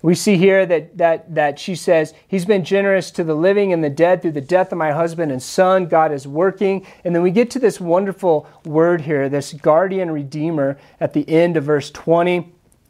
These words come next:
Some of your versions may say, might say kinsman, or it might say closest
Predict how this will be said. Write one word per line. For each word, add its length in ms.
Some 440
of 200
your 100
versions 520
may 160
say, 360
might 240
say 200
kinsman, 760
or 240
it 160
might 300
say 320
closest 680